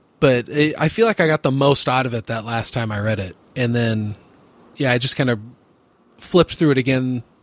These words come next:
on my lunch break today at work and, and took notes on it. And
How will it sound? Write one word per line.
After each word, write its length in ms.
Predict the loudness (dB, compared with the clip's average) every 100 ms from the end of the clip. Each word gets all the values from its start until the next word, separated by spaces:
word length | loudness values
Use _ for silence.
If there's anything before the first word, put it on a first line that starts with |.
| -2
on 160 | 0
my 120 | 0
lunch 280 | 2 2 0
break 220 | 0 -2
today 280 | 0 0 0
at 100 | 0
work 380 | 4 4 4 -2 -20 -20 _ _ _ _ -4
and, 520 | -2 0 -2 -6 -6
and 220 | -2 0
took 220 | 2 2
notes 320 | 2 2 2 0
on 160 | -2
it. 160 | -4 -6
And 300 | -10 -12